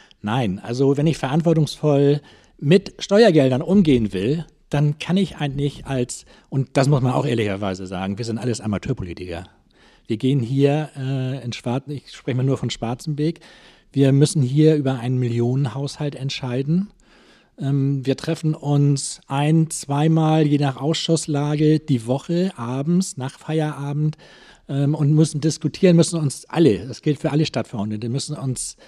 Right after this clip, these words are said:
äh, in wirklich komplexe Themen einlesen, ähm, und versuchen, und das unterstelle ich jedem, der sich hier als, äh, Kommunalpolitiker in irgendeiner Wei-, Art und Weise engagiert,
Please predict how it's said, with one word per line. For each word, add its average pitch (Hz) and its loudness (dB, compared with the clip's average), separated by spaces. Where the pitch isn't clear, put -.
äh, 135 0
in 139 2
wirklich 170 4
komplexe 147 -4
Themen 156 0
einlesen, 160 2
ähm, 147 0
und 151 0
versuchen, 233 2
und 156 0
das 160 2
unterstelle 165 4
ich 131 2
jedem, 175 4
der 147 0
sich 135 -8
hier 190 -4
als, 151 -4
äh, 139 -6
Kommunalpolitiker 147 -2
in 135 -10
irgendeiner 143 -6
Wei-, 123 -4
Art 135 -6
und 123 -6
Weise 123 -4
engagiert, 123 -4